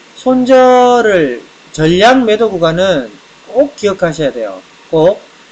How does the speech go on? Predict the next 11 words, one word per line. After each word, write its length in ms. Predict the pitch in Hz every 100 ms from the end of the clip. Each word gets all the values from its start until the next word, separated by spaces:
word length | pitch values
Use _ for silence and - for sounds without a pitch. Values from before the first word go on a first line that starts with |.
| _ _
삼 320 | - 277 285
단으로 320 | 294 285 208
이렇게 220 | 196 170
부스팅이 420 | 143 226 - 190 143
바뀐 380 | 120 - 233
경우에는 720 | 208 147 143 123 151 165 117 101 - - _
추세가, 680 | - 285 202 143 151 120 - - _ _
추세선이 720 | - 269 240 170 143 175 127 104 - _ _ _ _ _ _ _ -
이렇게 280 | 254 240
되겠죠. 280 | 160 131 127
이렇게. 300 | 127 117 110